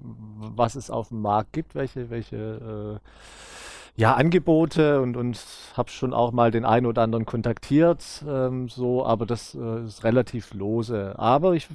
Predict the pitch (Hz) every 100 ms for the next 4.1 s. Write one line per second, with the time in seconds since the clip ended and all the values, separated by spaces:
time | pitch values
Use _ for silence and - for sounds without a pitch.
0 | - 165 135 127 123 131 127 120 - -
1 | 123 123 - 127 127 131 120 120 117 120
2 | 113 110 113 110 117 117 117 107 135 160
3 | 147 123 117 113 113 - 117 113 113 -
4 | -